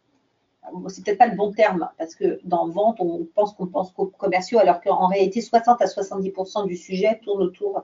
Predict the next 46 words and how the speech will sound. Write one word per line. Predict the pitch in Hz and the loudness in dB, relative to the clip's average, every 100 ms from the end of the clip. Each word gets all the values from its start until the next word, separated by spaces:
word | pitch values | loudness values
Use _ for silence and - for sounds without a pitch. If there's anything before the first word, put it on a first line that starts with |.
| - _ _ | -10 _ _
du | 165 | -2
management. | 190 175 160 - 170 | 0 2 -2 -6 -6
Donc | 170 | -2
déjà, | 170 233 285 285 - - _ 185 | 2 6 6 4 -4 -20 _ 0
euh, | 190 | 4
dans | 226 | 6
le | 240 | 4
futur, | - 220 - 262 311 214 | 2 -10 0 2 2 0
on | 208 | 2
va | 208 | 6
avoir | 202 220 240 | 6 6 4
des | 214 | 4
managers | 196 185 180 185 233 285 | 2 4 2 4 4 6
aussi | 196 - 277 | 2 4 4
qui | - 180 | 4 2
doivent | 196 | 4
être | 196 190 | 4 2
de | |
plus | 202 233 226 | 0 2 2
en | 220 | 2
plus | 220 | 0
intelligents, | 202 196 190 190 208 233 | -4 -4 -2 2 4 4
impliqués, | 208 185 185 214 214 | 2 -4 -12 -10 -10
qui | - 185 | -6 2
doivent | 185 | 2
monter | 185 190 208 | 2 -2 0
en, | 185 - _ _ _ - | 0 -4 _ _ _ -6
en | 190 | -2
compétence | 202 196 202 220 208 | 0 0 2 0 2
nos, | 190 180 - - - - | 0 0 -4 -10 -14 -6
les | 190 196 | -2 2
collaborateurs. | 190 180 175 180 - - - _ _ _ _ _ _ _ _ | 2 4 0 0 -2 -4 -6 _ _ _ _ _ _ _ _
Le | 220 240 | 6 8
commercial, | 269 285 247 226 - 233 226 302 220 185 - _ | 10 8 6 4 4 6 8 10 8 6 -2 _
on, | 185 180 | 0 2
et | 190 | 4
on | 190 | 4
le | |
voit | 190 202 | 6 4
bien, | 180 233 202 | 4 2 4
on | |
le | 185 | 0
vit, | 185 233 220 | 0 -4 -4
c'est | - 180 190 | -8 -4 0
un | |
métier, | 185 190 - 233 240 240 | 0 0 -4 -2 0 2